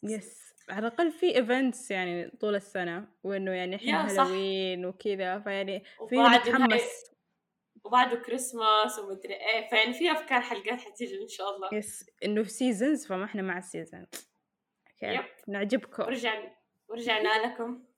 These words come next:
Speaker 1: بالحلقة الثانية من السبوكي سيزون. هالوين
Speaker 2: ياي.
Speaker 1: سبيشال.
Speaker 2: ياي.
Speaker 1: Episode two. ووو! <laughs> نحمس نفسنا كذا. هو ووو، بعدين نيجي الأفلام مرة مو ووو. <laughs>
Speaker 2: مو،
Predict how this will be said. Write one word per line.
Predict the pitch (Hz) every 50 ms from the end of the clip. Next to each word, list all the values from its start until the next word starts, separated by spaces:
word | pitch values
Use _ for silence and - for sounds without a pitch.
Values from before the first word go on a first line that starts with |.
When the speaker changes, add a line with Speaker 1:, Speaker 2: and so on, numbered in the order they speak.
| _ -
Speaker 1:
بالحلقة | 196 214 - - 240 240 240 240
الثانية | 240 240 - - 226 214 220 220 226 226 233 240 277 269 277 -
من | 220 220
السبوكي | 208 220 - - - - - 277 277 277 - 247
سيزون. | 233 - - 240 233 240 226 196 214 220 240 311 349 359 - - _ _ _ _ _ _ _ _ _ _ - - -
هالوين | 262 277 285 277 240 247 233 233 247 294 349
Speaker 2:
ياي. | 359 339 320 320
Speaker 1:
سبيشال. | 311 311 262 214 - 302 359 381 - _ _ - - - _ _ _ _ _ _ - 262 254
Speaker 2:
ياي. | 285
Speaker 1:
Episode | 320 302 311 - - 320 320 277 - - -
two. | 349 415 480 494 480 480 466 440 370 302
ووو! | 302 392 554 679 740 740 740 740 740 740 719 719 719 679 640 587 - - -
<laughs> | - - 349 - - - 359 349 - - - 277 262 - 294 294 - 285 285 277 - 262 277 - - - 254 - - 370 480 508 494 466 - -
نحمس | 240 - 330 277 320 311 - - 269
نفسنا | 302 302 - - 262 262 254 254 285
كذا. | - - - - 466 466 440 381 - -
هو | 294
ووو، | 285 294 320 320 403 494 571 587 587 480 302 240 202
بعدين | 240 254 269 320 302
نيجي | 294 339 294 285
الأفلام | 277 240 226 247 - - 254 254 269 294 339 349 254
مرة | 269 277 277 262 240 - 233
مو | 240 247 262
ووو. | 247 233 226 240 247 233 220 214 - 262 277 - - -
<laughs> | 196 196
Speaker 2:
مو، | 220 240 247 233 214 202 180 175 165